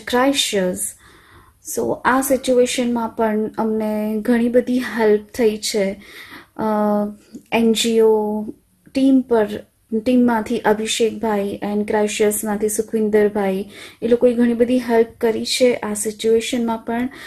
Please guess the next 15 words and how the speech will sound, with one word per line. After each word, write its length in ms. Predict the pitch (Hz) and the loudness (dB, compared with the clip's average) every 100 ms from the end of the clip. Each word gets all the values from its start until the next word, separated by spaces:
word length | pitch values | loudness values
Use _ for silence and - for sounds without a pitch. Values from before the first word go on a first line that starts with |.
| - - - | -20 -18 -6
અને 360 | 226 226 233 - | -4 -2 -4 -2
another 420 | 262 277 302 294 294 | 0 2 0 2 2
thing, 280 | 277 277 277 | 2 0 0
એ 120 | 240 | 2
લોકોએ 560 | 233 233 240 240 240 240 | 2 0 2 4 4 0
food 380 | - 247 240 | -2 0 0
voucher, 580 | 220 233 220 220 233 226 | 2 2 2 0 0 0
grocery 580 | 220 214 214 - 226 220 | 2 0 0 -2 0 0
voucher, 640 | 214 196 202 - 214 208 208 - - _ | 0 -2 -4 -2 0 -2 -4 -20 -20 _
each 380 | - 254 247 - | -4 -4 -2 0
and 200 | 254 240 - 233 | 2 0 0 2
every 520 | 233 220 220 233 226 214 | 2 0 -4 -4 -4 2
day 340 | 226 214 208 | 6 6 4
almost 840 | - 214 214 214 226 - - - 240 | 2 2 2 -2 -4 -8 -10 -2 2
call 420 | 226 214 208 | 4 6 4